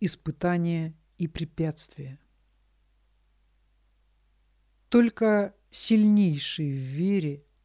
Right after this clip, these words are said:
способен преодолеть любые ловушки и соблазны физического мира. Поэтому всегда,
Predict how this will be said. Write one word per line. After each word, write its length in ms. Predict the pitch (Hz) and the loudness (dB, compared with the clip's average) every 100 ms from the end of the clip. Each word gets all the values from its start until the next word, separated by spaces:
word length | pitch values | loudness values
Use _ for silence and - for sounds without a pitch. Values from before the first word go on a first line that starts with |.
| _ _ _ _ _ | _ _ _ _ _
способен 840 | - - - 185 175 226 196 208 190 | -8 -8 -2 0 2 2 4 2 0
преодолеть 960 | - 190 185 165 175 156 139 135 - - _ _ _ _ _ _ - | 2 4 4 4 2 2 -2 -6 -14 -20 _ _ _ _ _ _ -4
любые 640 | 160 185 160 165 214 214 | 2 4 4 4 4 4
ловушки 840 | 196 185 160 143 147 - _ 147 143 _ _ _ - | 2 2 2 0 -4 -8 _ -16 -16 _ _ _ -6
и 80 | 233 | -2
соблазны 880 | - 180 147 151 165 160 165 160 156 _ | 0 0 2 2 2 0 -4 -4 -8 _
физического 840 | - 156 147 139 156 - 151 147 | -2 0 0 -4 -8 -8 -6 -4
мира. 500 | 143 143 139 135 135 _ _ _ _ _ _ _ _ _ _ _ _ _ _ _ _ _ _ _ _ _ _ _ _ _ _ _ _ _ _ _ _ _ _ | -4 -2 -4 -6 -12 _ _ _ _ _ _ _ _ _ _ _ _ _ _ _ _ _ _ _ _ _ _ _ _ _ _ _ _ _ _ _ _ _ _
Поэтому 920 | - 185 233 220 202 196 190 190 247 _ | 4 6 6 4 0 0 0 -2 -6 _
всегда, 800 | - - 214 170 147 143 139 139 | -10 -4 -2 -2 0 0 -2 -6